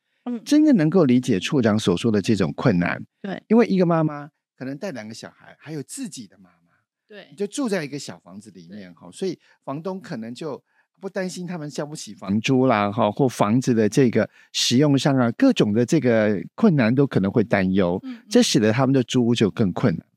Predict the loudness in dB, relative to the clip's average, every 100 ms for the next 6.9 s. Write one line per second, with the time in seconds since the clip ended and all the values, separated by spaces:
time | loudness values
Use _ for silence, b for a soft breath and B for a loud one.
0 | _ -18 -16 0 2 4 2 2 0 0
1 | 0 0 0 0 0 2 0 0 2 2
2 | 2 0 0 0 2 2 2 2 2 0
3 | -2 0 0 2 2 0 0 0 0 -4
4 | -8 _ -2 2 2 0 0 0 2 0
5 | 2 0 0 -2 -2 2 2 2 2 2
6 | 2 2 0 0 2 2 2 0